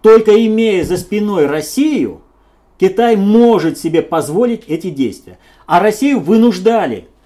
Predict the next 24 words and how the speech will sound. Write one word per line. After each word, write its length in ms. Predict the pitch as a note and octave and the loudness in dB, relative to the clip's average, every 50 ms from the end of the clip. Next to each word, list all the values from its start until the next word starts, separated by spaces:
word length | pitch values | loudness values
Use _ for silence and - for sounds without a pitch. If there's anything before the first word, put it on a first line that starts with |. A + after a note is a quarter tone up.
| _ _ _ _ - | _ _ _ _ -6
Даже 440 | - F3 G3+ D#3+ G3 G3+ G3 G3 - - _ _ _ _ _ | -4 -2 0 0 2 0 0 -2 -6 -18 _ _ _ _ _
Financial 800 | E3 E3+ F3+ G3 G#3 A3+ A#3+ B3 A3 F#3 - A3 A3+ G#3+ G#3 | -2 0 0 2 2 2 0 0 -2 -2 -4 -4 -4 -4 -6
Times 800 | - - A#3+ A#3 A3+ A3+ A3 G#3 F#3+ E3+ D3+ C3+ A#2+ - - - C3 - _ _ _ _ | -8 -6 -4 -2 0 0 0 0 0 -2 -4 -6 -8 -10 -14 -20 -20 -20 _ _ _ _
вписалась 640 | _ _ - F#3+ F#3 - G#3+ G#3+ G3 F#3 - - | _ _ -6 -6 -4 -2 -2 -2 -2 -2 -2 -4
в 60 | E3+ | -4
эту 160 | F3+ F#3 E3+ | -2 -2 -4
программу, 680 | - D3+ D3 F3+ F3 E3 F3+ F#3 D#3+ C#3 A#2+ G2 F2 - _ _ _ _ _ _ | -4 -4 -4 -4 -4 -4 -4 -4 -4 -4 -6 -8 -12 -16 _ _ _ _ _ _
чтобы 320 | - - - F#3+ E3+ F#3 | -8 -4 -2 0 0 0
Россия 400 | F3+ F#3+ G3 F#3+ - A3+ A3 F3 | 0 0 -2 -4 -4 -2 -2 -2
вписалась 640 | D#3 - - - G#3+ G#3+ - A3 F#3+ E3 D3 C3 A#2 | -2 -4 -6 -8 -6 -4 -2 -2 -2 -2 -2 -4 -6
за 160 | G#2+ A#2+ G3+ | -6 -6 -6
Китай 640 | F#3 - - A3 G#3+ - E4 E4 E4 D#4+ B3 - - _ _ _ | -6 -4 -2 -2 -2 0 0 -2 0 -2 -4 -8 -12 _ _ _
в 80 | _ - | _ -10
противостоянии 840 | F3 D#3+ - F#3 E3 F3 - G3+ G3 G3 F3+ D3+ C#3 C3 A2+ G2+ | -8 -4 -4 -4 -4 -4 -2 -2 -2 0 -2 -2 -4 -4 -6 -6
с, 460 | - - - - - G3 D3 G#2 - - _ _ _ _ _ _ _ _ _ _ _ - | -10 -12 -8 -4 -2 -2 -2 -2 -4 -10 _ _ _ _ _ _ _ _ _ _ _ -12
э, 160 | D#3 D3 C#3+ | -10 -10 -8
Соединенными 560 | C#3 - F#3 F3+ E3+ F#3+ F3+ E3 E3 E3 F3+ | -4 -2 0 0 0 0 -2 -4 -4 -4 -6
Штатами, 420 | F3 - - A#2+ - - G2+ G2 - _ _ - | -6 -6 -6 -6 -6 -8 -10 -16 -18 _ _ -2
но 140 | F3+ A3+ A3 | 0 0 2
при 220 | A3 G#3 A3+ C4 | 2 2 2 2
этом 360 | D#4+ E4+ E4+ - - - - - - _ _ _ | 0 -2 -4 -6 -8 -12 -14 -16 -20 _ _ _
ничего 440 | - F#3 G#3+ G#3+ - G#3+ G#3+ A#3 C4+ | -6 -4 -4 -2 -2 -2 -2 0 0
не 100 | A#3+ A#3+ | -2 -2
получила. 640 | A#3 A3 A3 A#3+ A3 - - A3+ D3+ G#2+ F2 - - | -2 -2 -4 -4 -4 -8 -8 -8 -8 -8 -8 -12 -20